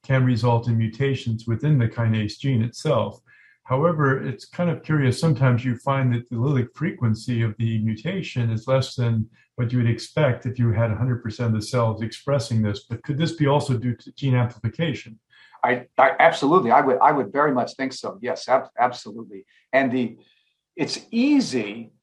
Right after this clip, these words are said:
Speaker 2: to, uh, not find, uh, the amplifications, for example, in E-, an E C D N A. It's easy not to see it. It's harder to look, you know, it's,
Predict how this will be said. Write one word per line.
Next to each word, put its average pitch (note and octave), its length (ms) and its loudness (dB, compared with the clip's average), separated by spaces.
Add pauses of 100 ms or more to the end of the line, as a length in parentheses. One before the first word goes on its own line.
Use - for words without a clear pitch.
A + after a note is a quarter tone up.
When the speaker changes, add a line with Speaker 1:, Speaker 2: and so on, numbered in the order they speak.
Speaker 2:
to, C#3+ 500 0 (240)
uh, A#2+ 300 4 (260)
not D#3 500 4
find, G2+ 680 2 (320)
uh, G#2+ 380 2 (380)
the B2 200 -4
amplifications, A#2 760 -10
for A2 160 -8
example, G#2+ 380 -8
in G#2+ 180 -10
E-, B2+ 160 -6
an A2+ 140 -6
E A#2+ 80 -4
C A2+ 240 -10
D - 140 -10
N G#2 80 -10
A. G2+ 100 -6
It's G3+ 140 -10
easy F#3+ 280 0
not C#3 360 4
to C#3 80 -12
see - 220 -10
it. D#2 260 -16 (280)
It's C3 120 -6
harder A3 420 6
to - 140 -6
look, - 340 -2
you C#3+ 80 0
know, - 140 0 (420)
it's, D3+ 200 -4